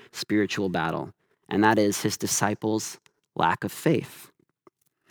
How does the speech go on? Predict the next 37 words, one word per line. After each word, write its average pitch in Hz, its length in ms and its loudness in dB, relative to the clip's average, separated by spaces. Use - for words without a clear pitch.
Anyone 156 340 10
can 123 140 2
see 131 220 4
weeds 123 460 4
growing 117 600 4
in 107 140 4
a 101 60 2
garden, 98 440 2
but 85 140 -2
Jesus 120 480 2
wants 104 300 2
to - 180 -2
expose - 800 -6
the 82 100 -4
roots. - 580 -4
And 117 120 6
when 123 80 8
he 123 100 2
talks - 340 6
about 123 220 8
the 123 80 4
faithless 160 560 6
generation, 131 640 8
for 156 120 4
the 151 80 8
first 202 480 4
time, 156 420 8
he's 160 180 8
not 175 200 10
just - 180 4
talking 165 260 8
about 139 220 8
the 117 60 2
scribes 117 760 6
or 113 120 0
the 104 80 0
crowd, 120 560 6